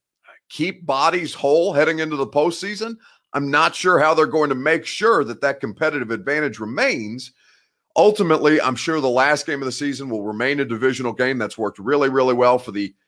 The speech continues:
implications to keep interest throughout the course of the regular season. So teams are less likely to rest their good players heading into the postseason, and some of them don't necessarily have the postseason locked up by that point.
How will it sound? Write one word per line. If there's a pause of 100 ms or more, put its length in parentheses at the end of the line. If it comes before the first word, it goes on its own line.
(220)
implications
to
keep
interest
throughout
the
course
of
the
regular
season.
So
teams
are
less
likely (400)
to
rest
their
good
players
heading
into
the
postseason,
and
some
of
them
don't (300)
necessarily
have
the
postseason
locked
up
by
that
point.